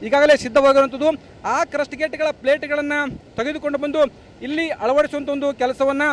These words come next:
ಆ, ತಂತ್ರಜ್ಞರು ಮತ್ತು ಇಲ್ಲಿನ ಸಿಬ್ಬಂದಿ ಮಾಡ್ತಾರೆ. ಯಾಕಂತಂದ್ರೆ ಸಾಕಷ್ಟು ಭಾರ ಇರೋದ್ರಿಂದ ಸಾಕಷ್ಟು ಎಚ್ಚರಿಕೆಯನ್ನು ವಹಿಸಬೇಕಾಗುತ್ತದೆ. ದೊಡ್ಡ ದೊಡ್ಡ, ಆ, ಕ್ರೇನ್ಗಳನ್ನ ಬಳಸಿ ಗೇಟ್ಗಳನ್ನ ಅಳವಡಿಸುವಂಥ ಒಂದು ಕಾರ್ಯ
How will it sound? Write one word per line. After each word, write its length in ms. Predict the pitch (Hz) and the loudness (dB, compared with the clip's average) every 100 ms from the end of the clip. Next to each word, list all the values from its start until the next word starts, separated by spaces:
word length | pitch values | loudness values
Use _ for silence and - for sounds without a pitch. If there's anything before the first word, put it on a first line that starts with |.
| 233 - - 226 | -4 -12 -12 -4
ಆ, 120 | 240 | -2
ತಂತ್ರಜ್ಞರು 640 | 247 240 247 294 262 294 320 | -2 -6 -4 -4 -2 -4 -2
ಮತ್ತು 240 | 294 294 | -4 -6
ಇಲ್ಲಿನ 200 | 285 277 277 247 - - | -6 -4 -6 -8 -14 -16
ಸಿಬ್ಬಂದಿ 640 | 254 262 285 294 277 202 - | -12 -2 -2 0 -4 -4 -4
ಮಾಡ್ತಾರೆ. 400 | 220 254 285 262 | -4 0 0 0
ಯಾಕಂತಂದ್ರೆ 600 | 226 285 285 294 311 302 - - - | 0 -2 -2 -4 -2 -4 -6 -20 -12
ಸಾಕಷ್ಟು 400 | 240 233 302 330 | -10 -8 -8 -10
ಭಾರ 260 | 240 202 294 | -6 -4 0
ಇರೋದ್ರಿಂದ 400 | 302 294 294 285 302 262 - - | 0 -2 -6 -4 -4 -4 -14 -14
ಸಾಕಷ್ಟು 320 | - 240 302 285 | -10 -8 -6 -4
ಎಚ್ಚರಿಕೆಯನ್ನು 540 | 240 311 320 311 294 | -4 -4 -8 -6 -4
ವಹಿಸಬೇಕಾಗುತ್ತದೆ. 800 | 277 247 277 285 269 - 285 294 - - - | -6 -8 -8 -8 -10 -6 -6 -6 -12 -20 -10
ದೊಡ್ಡ 160 | 233 254 | -10 -8
ದೊಡ್ಡ, 200 | 311 311 | -4 -2
ಆ, 420 | 302 269 - 226 | -2 -6 -14 -16
ಕ್ರೇನ್ಗಳನ್ನ 720 | - - 254 311 302 302 294 294 277 | -12 -4 0 0 -2 -4 -2 -2 -2
ಬಳಸಿ 340 | 220 277 285 302 - - - | -4 -6 -6 -10 -10 -20 -12
ಗೇಟ್ಗಳನ್ನ 480 | 233 294 294 294 285 | -4 -2 -2 -4 0
ಅಳವಡಿಸುವಂಥ 440 | 262 254 285 294 285 | 0 0 -2 -4 -10
ಒಂದು 200 | 269 277 | -6 -4
ಕಾರ್ಯ 300 | 247 269 | -2 2